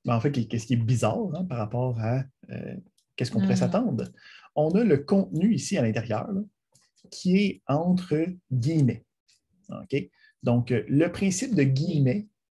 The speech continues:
Speaker 1: OK, est très important dans le monde de la programmation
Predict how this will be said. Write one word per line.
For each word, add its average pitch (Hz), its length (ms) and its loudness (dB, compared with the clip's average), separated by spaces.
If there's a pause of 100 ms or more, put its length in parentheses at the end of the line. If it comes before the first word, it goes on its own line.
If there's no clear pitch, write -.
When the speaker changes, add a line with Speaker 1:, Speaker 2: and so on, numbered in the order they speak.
(100)
Speaker 1:
OK, 104 240 -8
est 127 340 -2
très 214 340 0
important 135 500 -2 (200)
dans 117 400 -2 (100)
le 120 120 0
monde 123 240 2
de 117 60 4
la 104 100 2
programmation 104 680 -2